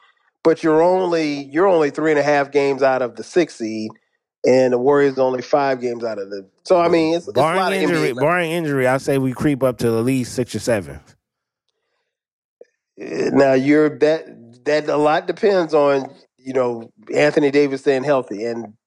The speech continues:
Speaker 1: good luck with that. You and I both know the man is, he's a
Speaker 2: Don't,
Speaker 1: potato chip.
Speaker 2: don't, don't wish that
Speaker 1: I'm not
Speaker 2: on
Speaker 1: gonna
Speaker 2: me,
Speaker 1: say
Speaker 2: Ricky
Speaker 1: it. I'm
Speaker 2: Bobby.
Speaker 1: not gonna say
Speaker 2: Don't
Speaker 1: it.
Speaker 2: do that. I know that's
Speaker 1: Oh.
Speaker 2: what. Don't do that.
Speaker 1: Oh, wow, the Kings are eighth seed. Wow, wow. Oh, they
Speaker 2: Yeah,
Speaker 1: fell off.
Speaker 2: look, they fell.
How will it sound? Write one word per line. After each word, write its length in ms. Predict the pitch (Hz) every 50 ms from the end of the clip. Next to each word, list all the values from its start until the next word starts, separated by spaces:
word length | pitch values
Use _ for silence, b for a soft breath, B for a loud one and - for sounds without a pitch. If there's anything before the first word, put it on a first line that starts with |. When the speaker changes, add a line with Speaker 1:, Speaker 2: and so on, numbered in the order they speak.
| _ _ _ _ _ _ _ _ _ _
Speaker 1:
good 160 | 131 135 139
luck 160 | 143 147 139
with 100 | 143 160
that. 320 | 147 139 110 - - - _
You 300 | - 101 117 131 135 143 143
and 80 | 143
I 120 | 143 143 139
both 300 | 147 151 151 147 147 -
know 340 | 135 127 123 120 120 123 120 _ _
the 60 | - 117
man 260 | 123 131 131 131 131
is, 480 | 131 123 120 120 - - - - - _
he's 160 | - 123 127
a 40 | 127
Speaker 2:
Don't, 120 | 131 139 139
Speaker 1:
potato 240 | 139 170 156 139 117
chip. 280 | 107 - 82 - - _ _
Speaker 2:
don't, 400 | 95 95 101 107 113 110 71 76
don't 380 | 95 101 107 113 113 110 104
wish 260 | 104 113 123 127 120 -
that 120 | 104 101
Speaker 1:
I'm 80 | 110 117
not 100 | - -
Speaker 2:
on 60 | -
Speaker 1:
gonna 140 | - 104 104
Speaker 2:
me, 60 | 220
Speaker 1:
say 60 | -
Speaker 2:
Ricky 120 | - 466 -
Speaker 1:
it. 20 | 95
I'm 40 |
Speaker 2:
Bobby. 240 | 98 98 95 - -
Speaker 1:
not 140 | 202 220 494
gonna 100 | - 359
say 60 | - 107
Speaker 2:
Don't 180 | 120 135 139 135
Speaker 1:
it. 40 |
Speaker 2:
do 160 | 143 165 185 190
that. 320 | 190 170 165 165 175 143 147
I 160 | 151 165 190
know 360 | 202 208 214 226 262 269 277 277
that's 180 | 277 262 - 208
Speaker 1:
Oh. 40 |
Speaker 2:
what. 260 | 185 165 - - 226 -
Don't 280 | 208 220 - - -
do 180 | - 175 185 196
that. 200 | - - - -
Speaker 1:
Oh, 100 | 170 160
wow, 200 | 147 151 151 147 131
the 80 | -
Kings 320 | _ - - 254 262 220 147
are 100 | 127 -
eighth 280 | 120 170 262 269 -
seed. 200 | - 127 107 101 95
Wow, 460 | 98 107 - - - 85 - - - - _ _ _
wow. 360 | - 101 - 139 90 - - -
Oh, 140 | - 160 -
they 80 | 220
Speaker 2:
Yeah, 40 | 185
Speaker 1:
fell 240 | - 214 - 190 208
off. 200 | - - 147 143
Speaker 2:
look, 200 | 190 175 165 147
they 220 | - 175 269 330
fell. 640 | - - - - 185 190 370 339 120 98 85 78 80